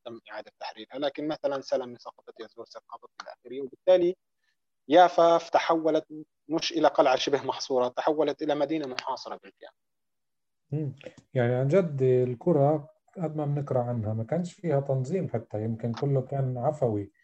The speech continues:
Speaker 2: إيه،
Speaker 1: لا، هو،
Speaker 2: ذكر
Speaker 1: هو
Speaker 2: بيه.
Speaker 1: لا أظن إنه كان عفوي. ال-، كل المؤشرات تقول أنه كان جزء من التنظيم المركزي الذي يقوده حسن سلامة. إحنا حسن سلامة هو قائد الجبهة ال-،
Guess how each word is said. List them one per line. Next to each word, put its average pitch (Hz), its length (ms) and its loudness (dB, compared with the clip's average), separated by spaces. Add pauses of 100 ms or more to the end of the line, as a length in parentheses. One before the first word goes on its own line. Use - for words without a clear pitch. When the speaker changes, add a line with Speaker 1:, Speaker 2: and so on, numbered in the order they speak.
(560)
Speaker 2:
إيه، 107 440 0
Speaker 1:
لا، - 200 6
هو، 156 460 8
Speaker 2:
ذكر 135 120 -12 (120)
Speaker 1:
هو 151 220 6
Speaker 2:
بيه. 147 40 12
Speaker 1:
لا 156 220 8
أظن 139 300 2
إنه 127 200 -4
كان 113 180 -8
عفوي. 101 760 -10
ال-، 110 360 -14
كل 147 140 4
المؤشرات 139 580 0
تقول 147 240 -2
أنه 135 280 -6
كان 139 200 -2
جزء 139 240 -2
من 131 120 -10
التنظيم 127 440 -6
المركزي 139 460 -4
الذي 135 240 2
يقوده 127 300 -2
حسن - 300 -10
سلامة. 98 320 -12
إحنا 123 180 -12
حسن - 260 -10
سلامة 147 380 0
هو 139 140 -4
قائد 156 480 2 (220)
الجبهة 127 400 -6
ال-، 107 440 -8